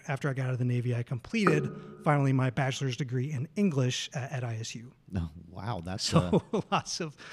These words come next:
Speaker 1: lots of sc-, I mean, I like school, so it's,
Speaker 2: Yeah.
Speaker 1: I don't, it's not a complaint, but yeah,
Speaker 2: Yeah.
Speaker 1: I've spent a lot of time in school.
Speaker 2: My, the education question is real fun for me because there's so many people who are, who went to school for something that they are doing nothing with now.
Speaker 1: Yeah, yeah.
Speaker 2: So, but you are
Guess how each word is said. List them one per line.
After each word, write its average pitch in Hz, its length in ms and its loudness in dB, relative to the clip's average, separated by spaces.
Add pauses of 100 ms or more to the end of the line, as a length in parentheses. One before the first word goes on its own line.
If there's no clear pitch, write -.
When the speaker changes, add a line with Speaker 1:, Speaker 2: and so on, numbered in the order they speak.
(240)
Speaker 1:
lots 160 240 6
of 160 100 2
sc-, - 140 -6
I 160 80 2
mean, 240 120 6
I 285 80 8
like 330 200 8
school, 208 320 4
so 139 180 4
it's, 139 160 0
Speaker 2:
Yeah. 190 120 4
Speaker 1:
I 151 40 4
don't, 170 160 2
it's 165 120 4
not 190 140 4
a 170 60 4
complaint, 147 420 2
but 139 140 -6
yeah, 135 120 2
Speaker 2:
Yeah. 120 80 0
Speaker 1:
I've 120 80 -4
spent 139 200 2
a - 20 4
lot 120 140 2
of 120 60 -10
time 123 160 -10
in 135 60 -14
school. - 300 -14 (400)
Speaker 2:
My, 107 420 -2 (120)
the 113 160 -4
education 110 480 -2
question 95 400 -6
is 80 80 -10
real 92 160 -6
fun 98 240 -6
for 92 140 -8
me 90 120 -4
because 85 320 -8
there's 85 180 -10
so 101 160 -4
many 95 180 -2
people 92 320 -8
who 87 280 -6 (100)
are, 85 480 -8
who 95 120 -2
went 95 220 -4
to 80 200 -4
school 104 320 -4
for 87 140 -8
something 87 340 -6
that 82 160 -6
they 85 140 -6
are 85 80 -4
doing 82 360 -4
nothing 85 360 -6
with 76 220 -12
now. 156 180 -4
Speaker 1:
Yeah, 113 440 0
yeah. 117 260 -2
Speaker 2:
So, 95 100 0
but 104 180 0
you 180 320 -2
are 123 320 0